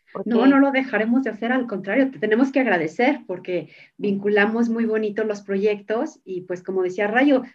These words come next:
Speaker 2: se quedan tan enamorados de, de lo que ustedes hacen socialmente que exalumnos también colaboran. Entonces, al contrario, la gratitud es para ustedes por participar con nosotros, Maya.
Speaker 1: No, muchas gracias, de veras, muchas gracias.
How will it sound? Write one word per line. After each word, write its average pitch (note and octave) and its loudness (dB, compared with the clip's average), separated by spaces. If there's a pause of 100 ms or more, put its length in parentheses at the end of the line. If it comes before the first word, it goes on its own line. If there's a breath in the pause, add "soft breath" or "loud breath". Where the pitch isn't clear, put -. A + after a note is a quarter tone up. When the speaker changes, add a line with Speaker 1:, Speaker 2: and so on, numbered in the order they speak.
Speaker 2:
se G3+ -4
quedan B3 4
tan A3+ 0
enamorados G3+ 2
de, F#3 -2
de F3 -2
lo F3+ -2
que G3 -10
ustedes A3+ 0
hacen A#3 -2
socialmente G#3+ -4
que - -8
exalumnos G#3 -4
también F#3+ -4
colaboran. F#3 -4
Entonces, F3+ -10 (440 soft breath)
al G3 -2
contrario, G3+ 0
la G3 0
gratitud G3 -2
es A#3 -4
para G#3 -4
ustedes F#3+ -8
por G3 -12
participar F#3+ -6
con G#3 -2
nosotros, F#3 -8 (340)
Maya. F#3+ 0
Speaker 1:
No, A3 4
muchas G#3+ -4
gracias, G#3 4
de G#3+ 2
veras, A3 2
muchas A3+ -2
gracias. A3 0